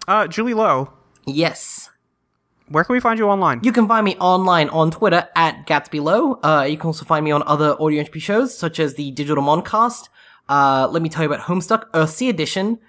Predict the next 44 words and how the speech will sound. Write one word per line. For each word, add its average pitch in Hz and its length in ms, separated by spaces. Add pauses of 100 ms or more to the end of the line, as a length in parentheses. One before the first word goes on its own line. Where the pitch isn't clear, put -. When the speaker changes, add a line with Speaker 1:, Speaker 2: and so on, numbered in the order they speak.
(680)
Speaker 2:
and, 170 840 (160)
yeah, 214 280
you 233 120
can 190 80
also 214 180
find 220 240
my 202 120
other 180 140
work 180 240
online 170 380
through 165 140
my 156 120
Twitter. 147 260
I've 131 240
got 139 260 (160)
almost 139 260
everything 131 260
linked 127 260
there, 127 340 (560)
uh, 131 260
especially 156 340
my 143 440
Queer 160 200
Stories 156 420
story, 151 240
which - 280
came 151 220
out, 151 200
and 151 280 (1040)
for 175 160
which 165 200
I 170 60
was 160 160
recognized 160 580
in 156 120
public 165 360
for 175 180
recently. 170 680
That's - 400
a 151 80
weird 143 320
thing 151 160
that 143 100
happened 160 540